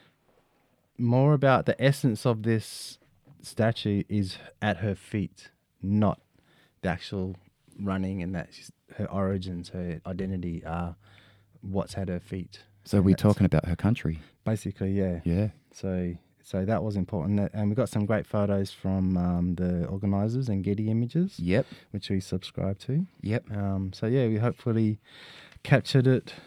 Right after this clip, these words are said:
Speaker 1: well, and, and her chat with me. We had a chat about this story, and she's very generous with her time and to talk about it.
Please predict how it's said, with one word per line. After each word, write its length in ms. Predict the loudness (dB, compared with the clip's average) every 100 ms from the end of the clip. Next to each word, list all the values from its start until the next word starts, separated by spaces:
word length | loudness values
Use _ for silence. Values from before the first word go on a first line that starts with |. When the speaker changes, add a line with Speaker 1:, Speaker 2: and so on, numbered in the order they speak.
| -8
Speaker 1:
well, 420 | 0 4 6 8 8
and, 380 | 6 6 4
and 500 | 2 2 4 4 2
her 460 | 2 4 4 4 2 -4 -20 -4
chat 280 | 0 0 0
with 180 | 0
me. 220 | 0 0 0
We 120 | 0
had 140 | -2
a 40 | -2
chat 300 | -2 -2 -4 _ _ -8
about 260 | -4 -2
this 120 | -4 -6
story, 400 | -4 0 0 0
and 140 | -2
she's 320 | -4 -6 -6 -6
very 180 | -2 -2
generous 400 | -2 -2 -2 -2
with 80 | -4
her 80 |
time 460 | -4 -4 -2 -2 -2
and 240 | -4 -6 -12 -20 -18 -12
to 80 |
talk 240 | -6 -4 -2
about 260 | -2 -2
it. 80 | -4